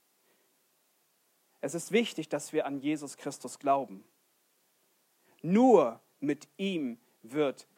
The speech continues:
die Gemeinde ewig leben. Und deswegen, lasst uns an allererster Stelle, lasst uns das als Arche-Gemeinde, lasst das auch aus den Gemeinden, aus denen ihr kommt,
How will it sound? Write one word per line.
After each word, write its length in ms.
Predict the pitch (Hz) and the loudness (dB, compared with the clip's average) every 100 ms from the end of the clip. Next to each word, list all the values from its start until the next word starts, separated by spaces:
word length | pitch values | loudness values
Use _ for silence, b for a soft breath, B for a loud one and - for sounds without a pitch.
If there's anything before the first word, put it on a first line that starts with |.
| _ | _
die 80 | 131 | -10
Gemeinde 600 | 131 127 127 127 113 101 _ _ - | -6 -2 -2 -4 -10 -14 _ _ 4
ewig 440 | 185 117 117 - | 4 4 -4 -14
leben. 420 | 110 107 95 104 _ _ _ _ _ _ _ B B B | -14 -14 -16 -20 _ _ _ _ _ _ _ B B B
Und 180 | 147 170 | 0 8
deswegen, 640 | 196 202 196 233 220 143 b b | 8 6 0 2 2 0 b b
lasst 240 | 156 190 | 2 4
uns 140 | 214 214 | 2 -2
an 120 | 208 - | 0 4
allererster 540 | 277 269 262 240 226 | 6 8 6 6 -4
Stelle, 320 | - 247 196 | 0 2 2
lasst 240 | 139 180 208 | 0 -2 -4
uns 100 | 190 | 2
das 180 | 226 | 4
als 160 | 233 - | 4 -2
Arche-Gemeinde, 720 | 226 285 254 165 156 151 147 | 0 0 0 -2 4 4 4
lasst 240 | 151 202 220 | 4 2 0
das 120 | 208 | -2
auch 100 | 214 | 0
aus 140 | 214 | 0
den 120 | 226 | 0
Gemeinden, 360 | 214 220 233 226 | 0 4 4 4
aus 100 | 190 | -2
denen 140 | 220 | 0
ihr 80 | 220 | -2
kommt, 380 | - 277 214 | 4 4 4